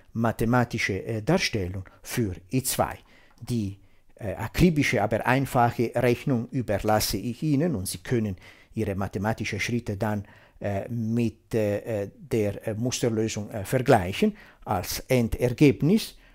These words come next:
für I zwei erreicht man dann folgende Formel.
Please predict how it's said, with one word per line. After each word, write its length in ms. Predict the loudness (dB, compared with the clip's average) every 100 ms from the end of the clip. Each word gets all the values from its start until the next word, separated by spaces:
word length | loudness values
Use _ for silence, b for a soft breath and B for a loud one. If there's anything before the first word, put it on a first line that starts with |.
| b
für 460 | -6 0 2 2 -2
I 140 | -2 0
zwei 560 | 0 0 0 2 -2 -4 _ _ _ _ _ _ -20 _ _ _ b b b -2
erreicht 520 | 0 2 2 2 0
man 300 | -2 0 -2
dann 360 | -2 -2 -6 -8 _ b b b
folgende 640 | -12 0 0 2 -2 -4 -4
Formel. 540 | -4 -4 -2 -2 -4